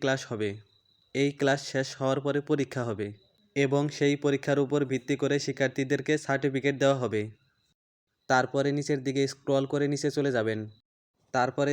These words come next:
এখানে দেখতে পাচ্ছেন আবেদনের লাস্ট ডেট বাইশ মার্চ দুই হাজার পঁচিশ তারিখ এবং লিখিত পরীক্ষা অনুষ্ঠিত হবে তেইশ মার্চ দুই হাজার পঁচিশ তারিখে। এই লিখিত পরীক্ষার সময় এবং স্থানের নাম মেসেজের মাধ্যমে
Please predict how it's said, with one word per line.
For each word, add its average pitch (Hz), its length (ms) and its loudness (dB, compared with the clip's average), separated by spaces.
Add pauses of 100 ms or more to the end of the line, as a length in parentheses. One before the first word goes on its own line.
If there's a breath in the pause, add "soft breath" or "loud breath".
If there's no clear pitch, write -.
এখানে 143 280 -4
দেখতে 143 260 -2
পাচ্ছেন 139 260 -2 (140)
আবেদনের 135 480 -2
লাস্ট 131 240 0
ডেট 139 140 -2 (140)
বাইশ 131 220 2 (100)
মার্চ 131 180 -2 (120)
দুই 131 120 0
হাজার 131 240 -2
পঁচিশ 147 320 -4
তারিখ 113 200 -4 (800)
এবং 139 240 2 (160)
লিখিত 139 260 -2 (140)
পরীক্ষা 139 360 0
অনুষ্ঠিত 139 340 -4 (100)
হবে 135 180 -2 (140)
তেইশ 143 220 2 (140)
মার্চ 135 180 0 (100)
দুই 131 120 0
হাজার 135 220 -2
পঁচিশ 143 300 -2
তারিখে। 117 300 0 (600)
এই 143 160 4 (100)
লিখিত 151 240 -2 (140)
পরীক্ষার 147 360 0 (100)
সময় 147 300 0 (100)
এবং 139 140 0 (160)
স্থানের 151 460 -4
নাম 151 120 0 (140)
মেসেজের 139 420 -2
মাধ্যমে 143 280 -2